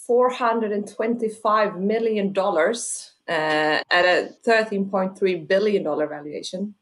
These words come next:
Uh, very interesting, uh, as well. And, uh, we also see that Facebook is now trying to test this personalized Q R codes, uh, for P two P payments.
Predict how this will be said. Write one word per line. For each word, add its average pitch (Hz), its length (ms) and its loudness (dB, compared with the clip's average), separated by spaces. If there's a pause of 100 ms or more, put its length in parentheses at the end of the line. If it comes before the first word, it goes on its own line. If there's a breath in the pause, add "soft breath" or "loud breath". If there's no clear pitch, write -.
(580)
Uh, 170 460 0 (560)
very 180 280 0
interesting, 196 760 -4 (480)
uh, 156 400 -2
as 160 160 -2
well. 196 320 2 (920 loud breath)
And, 180 280 0
uh, 165 200 2 (560)
we 190 160 4
also 196 260 2
see 196 180 -2
that 175 140 0
Facebook 208 560 -2
is 202 140 -2
now 190 200 2
trying 185 400 -2
to - 120 -14
test - 540 -4
this 185 160 -6
personalized 175 580 0
Q 180 220 -2
R 185 180 0
codes, - 500 -2 (300)
uh, 165 280 -6
for 170 180 -4
P 180 200 -6
two - 120 -8
P 175 160 -6
payments. 190 600 -4